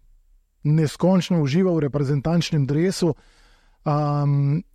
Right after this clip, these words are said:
izpostavila sva Klemna Čebulja, kako zaključuje. Am, v oko pa mi je padel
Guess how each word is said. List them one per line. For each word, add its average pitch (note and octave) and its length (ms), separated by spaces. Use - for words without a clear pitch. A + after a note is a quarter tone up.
izpostavila D#3+ 800
sva D3+ 180
Klemna E3 380
Čebulja, D#3+ 420
kako E3 380
zaključuje. D#3 720
Am, C#3 720
v D3+ 140
oko E3+ 240
pa E3 160
mi D3 160
je - 20
padel D#3 640